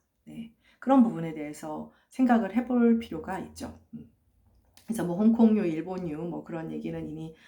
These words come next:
앞에서 했고, 그래서, 어, 한국 콘텐츠는 일단은 뭐 이외에 지금도 뭐 이제 한식도 있고 K뷰티도 있고, 네, 그래서 이건 얘기했죠. 한류의 범위를 어디까지로 할 것이냐.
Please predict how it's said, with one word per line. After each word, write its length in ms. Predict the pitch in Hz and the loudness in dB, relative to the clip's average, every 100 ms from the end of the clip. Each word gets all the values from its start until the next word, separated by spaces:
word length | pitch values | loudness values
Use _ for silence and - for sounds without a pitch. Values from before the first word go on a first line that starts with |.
| - | -18
앞에서 360 | - 165 196 185 | -14 -10 -8 0
했고, 540 | 220 233 - 175 269 - _ _ _ | 2 2 -2 -2 -2 -2 _ _ _
그래서, 460 | 175 190 190 180 - _ _ _ _ | -10 -4 -4 -4 -10 _ _ _ _
어, 320 | 190 190 196 | -10 -6 -4
한국 320 | 208 330 339 349 | -2 0 0 0
콘텐츠는 640 | 339 349 311 - 233 247 | 0 2 2 6 6 6
일단은 400 | 170 - 180 190 | 4 -2 -8 -6
뭐 120 | 170 | -6
이외에 460 | 170 165 175 156 165 | -6 -4 -4 -4 -6
지금도 480 | - 165 156 156 160 | -8 -10 -10 -8 -8
뭐 320 | 147 147 _ _ | -10 -14 _ _
이제 120 | - | -18
한식도 540 | 147 208 196 - - 190 | -8 -6 -6 -8 -10 -10
있고 280 | - - 170 | -10 -14 -8
K뷰티도 760 | - 269 226 175 - - 175 | 0 4 4 2 -10 -10 -10
있고, 480 | 165 _ 196 226 - _ - _ | -10 _ -10 -10 -12 _ -20 _
네, 220 | - - 165 | -8 -8 -2
그래서 180 | 208 | 4
이건 280 | 247 247 254 | 8 10 10
얘기했죠. 420 | 170 202 180 - | 6 2 -4 -8
한류의 300 | 156 262 247 | -2 2 2
범위를 260 | 226 170 190 | 2 -2 -4
어디까지로 500 | 143 - - 269 240 | -6 -4 0 2 4
할 140 | 233 | 2
것이냐. 680 | 233 254 - 156 156 160 165 | 2 -2 -4 -10 -12 -14 -16